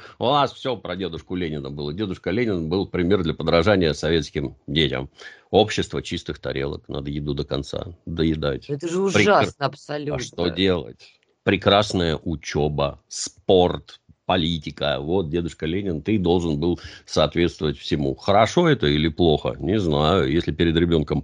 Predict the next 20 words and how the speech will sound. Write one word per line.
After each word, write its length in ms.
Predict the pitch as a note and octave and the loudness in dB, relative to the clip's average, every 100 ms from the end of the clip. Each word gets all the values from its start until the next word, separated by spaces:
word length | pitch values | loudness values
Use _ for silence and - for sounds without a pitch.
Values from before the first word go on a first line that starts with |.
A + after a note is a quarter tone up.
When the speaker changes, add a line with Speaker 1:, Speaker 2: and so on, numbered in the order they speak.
| - | 2
Speaker 1:
положительный 800 | G2+ G2 G2 F#2 F#2 F#2 E2 D2+ | 2 4 2 0 0 0 2 0
пример 480 | D#2 D#2+ E2+ A#2+ A#2+ | 0 2 4 2 2
того, 280 | D#2 D#2+ C#2 | -2 -4 -4
кто 200 | D2 - - - | -8 -10 -14 -10
хорошо 360 | E2+ F2 G#2+ F2 | -4 0 2 4
учится, 360 | C3+ - - E2+ | 4 2 -2 0
любит 340 | F2+ D2+ C#2 | 0 -2 0
маму, 760 | A2 C3+ B2 G2 E2 D#2 D#2 D#2 | 4 6 6 4 2 0 -2 -4
занимается 800 | F2 F2+ F#2+ F#2 D2+ C#2+ - C#2+ | -4 0 2 2 0 -2 -4 -6
в 60 | C#2 | -4
школе 320 | - C3 G#2+ | 2 2 2
как 220 | F2 D#2+ | -2 -4
следует, 500 | - F#2 E2 D2+ C#2+ | -2 -2 0 -2 -4
получает 540 | - E2+ E2+ D#2+ D2 - | -4 -4 0 0 0 -2
профессию, 600 | D2+ - C#3+ - F2 D2 | 0 2 2 2 -4 -4
стремится 640 | - D#2+ E2+ C#3+ - G2 | -4 -2 2 2 0 -6
к 60 | |
чему-то, 280 | - D#2 - | -4 -6 -2
это 180 | D#2 - | -2 -4
прекрасно. 640 | - D#3 - - - - | -6 -4 -2 -2 -2 -10